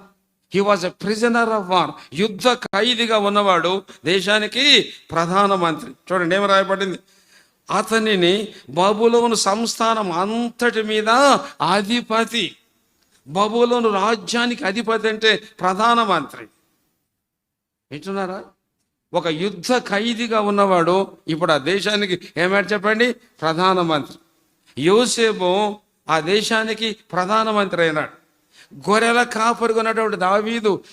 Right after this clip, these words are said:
ఆ ఏం చెప్పాడు? ఎంతకాలం వెళ్ళాడు? నలభై సంవత్సరాలు. వింటున్నారా అందరూ? అర్థమవుతుందా?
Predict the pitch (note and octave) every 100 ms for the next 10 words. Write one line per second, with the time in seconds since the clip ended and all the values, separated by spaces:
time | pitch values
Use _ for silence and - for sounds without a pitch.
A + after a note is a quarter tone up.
0 | - D3+ F3 G3 G3+ G3 F3+ F#3 G#3 G#3
1 | G3+ G#3+ A3 A3+ B3 - - C#3 F3 F#3+
2 | F3+ F3+ E3+ E3+ D#3+ D#3+ C3+ A#2 _ _
3 | _ _ _ _ _ C#3 E3+ G3+ G3 F#3+
4 | G3 G#3 G#3 - _ _ _ _ _ _
5 | _ _ _ _ C3 F3 G#3 G3 G3 G3